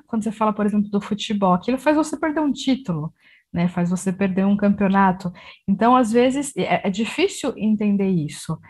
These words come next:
Por isso que a sua mente tem que tá fortalecida pra que você saiba lidar melhor com essas diferentes situações. Mas essa questão de perdoar, ela é importante, né? E é difícil, é muito difícil. A gente tem uma, a gente se cobra,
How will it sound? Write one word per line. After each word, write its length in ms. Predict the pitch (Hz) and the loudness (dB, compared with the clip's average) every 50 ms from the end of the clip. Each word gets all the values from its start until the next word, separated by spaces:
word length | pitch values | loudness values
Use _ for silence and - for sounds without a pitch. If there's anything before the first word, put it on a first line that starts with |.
| - - - - - - _ _ _ _ _ - | -20 -20 -20 -20 -20 -20 _ _ _ _ _ 2
Por 120 | 226 233 | 4 4
isso 140 | 269 285 - | 4 4 2
que 60 | - | 0
a 40 | 311 | 0
sua 140 | - - 294 | 2 2 4
mente 240 | 269 262 262 269 | 4 4 2 2
tem 140 | - 233 220 | 0 -2 -2
que 60 | 208 | 0
tá 120 | - 220 208 | 2 0 0
fortalecida 1300 | 208 - - 262 285 302 294 - - 208 185 170 170 - - - - 170 175 175 185 269 370 381 - - _ | 0 2 2 4 4 4 2 2 0 0 0 0 -4 -4 -6 -4 -2 -2 0 2 2 4 2 2 0 -4 _
pra 160 | - 202 196 | 0 0 0
que 240 | 202 202 - - 208 | 0 -2 -6 -4 -4
você 300 | 196 190 196 - - 202 | -2 -2 -2 -4 -4 -6
saiba 440 | - - - 226 240 277 277 302 285 | -2 2 4 4 4 4 4 2 2
lidar 320 | 285 262 233 202 196 196 | 2 2 2 2 2 2
melhor 460 | 202 196 185 180 180 175 185 202 202 | 2 2 2 2 2 0 0 0 -2
com 80 | - 240 | -4 -4
essas 260 | 240 240 - 254 240 | -4 -4 -6 -8 -8
diferentes 380 | 233 226 - 240 240 240 240 247 | -8 -4 -2 -2 -2 -2 -2 -4
situações. 540 | - - 349 - - - 240 214 196 185 - - _ - - - - - - - | -6 -8 -8 -6 -2 0 0 0 0 -2 -4 -10 _ -20 -20 -18 -18 -18 -8 -2
Mas 100 | - 196 | 0 2
essa 160 | 208 214 - | 2 2 0
questão 240 | - 262 254 - 262 | 0 -2 0 2 2
de 80 | 262 262 | 0 0
perdoar, 320 | - 262 247 233 254 247 | -2 -4 0 2 2 4
ela 160 | 269 294 302 | 4 4 2
é 60 | 294 302 | 0 0
importante, 800 | 330 302 - 359 - - - 233 208 190 196 196 - - 185 180 | -2 -4 -6 -8 -6 -4 -2 0 0 0 0 -2 -4 -4 -4 -2
né? 340 | 180 180 180 185 185 - 185 - _ - | 0 0 0 0 -2 -4 -6 -10 _ -2
E 300 | 196 196 196 196 196 196 | 0 2 2 4 4 4
é 80 | 190 190 | 2 2
difícil, 640 | 190 208 220 - - 190 175 180 - - 156 156 - - | 2 0 -2 -2 -4 -4 -4 -4 -6 -8 -8 -8 -4 0
é 60 | 180 | 2
muito 260 | 185 180 185 - 202 | 4 4 4 2 0
difícil. 540 | 190 190 202 202 - 190 180 170 180 - 175 | 0 -2 -2 -2 -2 -2 -2 -2 -2 -2 -2
A 20 | 170 | -2
gente 300 | 170 175 180 175 - - | 0 0 -2 -2 -4 -2
tem 180 | - 180 185 | -2 0 0
uma, 260 | 185 185 185 185 185 185 - - - - - - - | 2 2 2 2 2 0 -2 -10 -18 -18 -6 -2 2
a 100 | 185 190 | 2 4
gente 220 | 202 247 294 - | 4 2 0 0
se 180 | - - 233 214 | -2 -4 -4 -2
cobra, 580 | - - 214 226 254 240 254 262 - 214 - | 2 4 6 6 6 6 6 4 2 2 -2